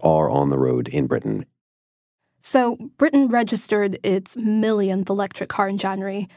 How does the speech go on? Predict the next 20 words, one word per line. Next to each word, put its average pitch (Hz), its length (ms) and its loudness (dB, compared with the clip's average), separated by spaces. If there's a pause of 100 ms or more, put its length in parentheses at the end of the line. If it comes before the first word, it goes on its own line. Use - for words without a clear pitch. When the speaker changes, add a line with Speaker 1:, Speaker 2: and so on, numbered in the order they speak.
(200)
Speaker 2:
That's 240 160 4
up 254 160 2
from 214 160 2
fewer 240 480 0
than 196 120 2
four 208 200 0
thousand 202 380 0
E 202 160 -4
Vs 196 320 -4
just - 240 -2
over 196 180 0
a 190 60 0
decade 180 340 -4
ago. 202 340 -8 (320)
That's 240 140 0
a 233 60 2
lot 254 320 2
of 220 80 -2
progress. - 600 -2
So 202 480 0